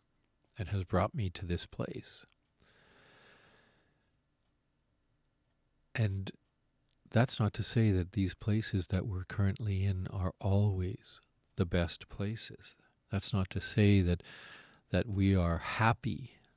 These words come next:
in our lives and where we are and, and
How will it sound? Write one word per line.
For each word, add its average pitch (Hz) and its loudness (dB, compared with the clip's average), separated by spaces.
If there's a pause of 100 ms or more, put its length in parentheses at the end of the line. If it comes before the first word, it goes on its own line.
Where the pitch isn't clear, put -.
(200)
in 90 0
our 85 0
lives 92 2
and 85 -4
where 87 2
we 82 0
are 90 2
and, 82 -10 (100)
and 85 -10